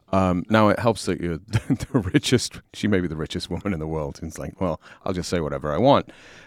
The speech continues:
Um, but she has, is being misinterpreted, I think, about her views around gender identity and transgender in particular. What she's in defense of is women's experience. And if, if we dilute gender,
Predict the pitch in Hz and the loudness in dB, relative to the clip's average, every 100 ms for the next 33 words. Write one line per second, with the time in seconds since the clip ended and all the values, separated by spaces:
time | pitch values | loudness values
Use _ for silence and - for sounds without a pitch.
0 | _ - 107 101 95 90 - _ _ _ | _ 2 4 4 2 -2 -6 _ _ _
1 | _ _ 104 113 _ - - 139 135 120 | _ _ -4 -4 _ -16 -6 -2 0 0
2 | 95 98 98 - 107 92 95 95 127 - | -2 -4 -6 -6 -6 -2 0 2 0 0
3 | 104 92 76 69 55 - _ - 78 73 | -2 -2 -6 -10 -14 -20 _ -16 -12 -12
4 | 73 - 67 78 71 76 73 71 69 65 | -10 -10 -8 -10 -10 -10 -10 -10 -10 -12
5 | 64 - _ _ _ - 82 76 69 - | -16 -20 _ _ _ -8 -6 -4 -8 -6
6 | 71 67 67 71 - 98 92 87 78 73 | -8 -8 -12 -12 -6 -4 -4 -6 -6 -10
7 | - - 101 - - _ - - - 110 | -10 -8 -8 -10 -18 _ -20 -8 -2 0
8 | 117 104 95 92 - 131 135 - 78 - | 2 2 0 -2 2 2 2 2 -2 -2
9 | - 87 80 101 101 92 - - - 80 | -6 -6 -4 0 0 0 -6 -10 -10 -6
10 | 71 64 - - - - 80 80 - - | -6 -6 -10 -14 -14 -8 -4 -4 -6 -6
11 | 92 - 87 73 - 90 87 101 104 - | -6 -4 -6 0 2 2 2 0 0 -6
12 | - 78 71 60 | -6 -6 -6 -10